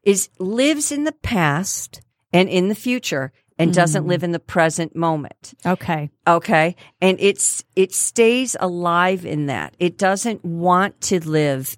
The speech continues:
Speaker 1: in the present moment. Now, you'll see somebody who's in the present moment by somebody like, um, okay, let's say, <sighs> tragedy of some sort goes down.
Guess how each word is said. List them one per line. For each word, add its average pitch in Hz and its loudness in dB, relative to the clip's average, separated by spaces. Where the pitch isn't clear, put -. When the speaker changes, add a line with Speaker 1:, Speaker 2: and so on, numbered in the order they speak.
Speaker 1:
in 160 2
the 151 -2
present 143 0
moment. 139 -4
Now, 160 2
you'll 190 2
see 269 -2
somebody 190 0
who's 170 -2
in 160 -4
the 156 -4
present 160 -2
moment 143 -2
by 139 4
somebody 185 0
like, 147 -4
um, 139 -4
okay, 147 -4
let's 160 -2
say, 147 0
<sighs> 196 2
tragedy 170 4
of 156 0
some 160 0
sort 156 0
goes 147 -2
down. 135 -2